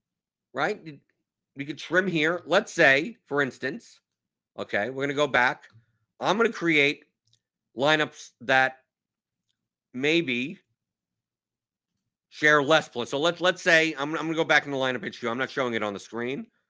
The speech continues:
but I'm gonna set the max total lineup ownership. I want a lineup that's even lower owned than some of these lineups, right? What, what, what, what are,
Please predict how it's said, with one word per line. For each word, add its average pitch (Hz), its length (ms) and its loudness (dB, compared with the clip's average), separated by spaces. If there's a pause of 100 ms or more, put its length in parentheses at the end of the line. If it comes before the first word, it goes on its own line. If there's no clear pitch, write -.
(800)
but - 140 -4
I'm 185 240 4
gonna 202 160 0
set 175 340 2
the 156 60 0
max 147 420 0
total 147 320 0
lineup 143 300 2
ownership. 117 360 -4
I 190 120 6
want 247 120 4
a 214 40 4
lineup 165 320 4
that's 131 180 -4
even 131 220 -4
lower 127 340 2
owned 117 160 -4
than 110 60 -8
some 117 180 -6
of 107 60 -8
these 101 180 -10
lineups, 80 220 -14 (520)
right? 117 120 0
What, 139 180 -6
what, 170 180 0
what, 170 200 -2
what 165 120 -2
are, 160 200 0